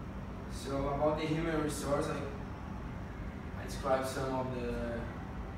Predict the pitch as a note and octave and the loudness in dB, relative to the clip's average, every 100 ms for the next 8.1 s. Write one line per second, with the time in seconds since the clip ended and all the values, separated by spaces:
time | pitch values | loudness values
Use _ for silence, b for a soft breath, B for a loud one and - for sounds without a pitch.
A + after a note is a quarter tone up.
0 | - - - - - - - - B2+ B2+ | -6 -6 -6 -6 -6 -6 -6 -4 0 2
1 | B2+ A#2+ A#2 - - - - - - - | 2 2 -2 -4 -6 -6 -6 -6 -6 -6
2 | - - - - - B2 - - - - | -6 -6 -6 -4 -2 0 0 -2 -4 -4
3 | C3+ C#3 - - - - - - - B2 | -4 -2 -2 -2 -4 -6 -6 -4 -2 -2
4 | B2 C3+ C3+ C3+ - C3 C3+ D#3+ E3+ F3+ | 0 0 0 0 0 0 2 2 2 0
5 | - - - - C3+ - - C3+ D3 D3 | -4 -4 -4 -2 -2 0 2 2 2 0
6 | - - - C3+ C3+ C#3+ - C#3 C3+ C3+ | -2 -4 -2 0 0 0 0 2 2 0
7 | - - - - - C3 B2+ C3+ - - | -2 -2 -2 -2 -2 -2 0 0 0 -2